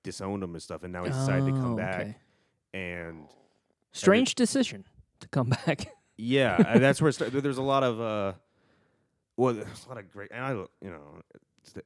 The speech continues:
Speaker 1: it's a great joke. It opened up with, uh, he had a little nephew who's, like, a teenager, and he's, like, a tr-, normal teenage boy, and, uh, you know, he's in there and he's looking at him and he's like,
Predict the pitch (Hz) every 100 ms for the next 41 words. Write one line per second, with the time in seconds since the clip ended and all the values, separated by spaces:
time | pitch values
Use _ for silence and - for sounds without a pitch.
0 | - 135 131 127 107 117 104 107 101 104
1 | 104 - 95 98 - 90 85 82 82 82
2 | 101 107 98 98 95 101 101 98 82 80
3 | 90 90 - 107 92 80 80 78 _ _
4 | _ _ - 95 98 101 92 - 98 104
5 | 87 - 95 90 82 95 92 87 82 80
6 | - _ _ _ _ _ _ - 80 92
7 | 95 98 95 90 85 92 92 90 85 82
8 | 76 80 80